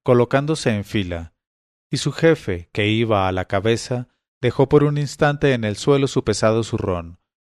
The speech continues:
se irguió cuán alto era frente a la roca y exclamó con voz estruendosa:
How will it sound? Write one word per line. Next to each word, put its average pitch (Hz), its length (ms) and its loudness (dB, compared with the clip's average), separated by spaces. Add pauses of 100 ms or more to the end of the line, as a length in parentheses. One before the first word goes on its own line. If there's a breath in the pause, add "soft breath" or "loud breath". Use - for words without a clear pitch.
(120)
se - 160 -2
irguió 117 400 2
cuán 117 240 0
alto 127 320 2
era 127 180 4
frente 104 320 -2
a 92 80 0
la 92 120 -2
roca 123 520 -2 (320)
y 131 140 2
exclamó 131 680 -2
con 113 180 -2
voz 143 260 2
estruendosa: 92 840 -4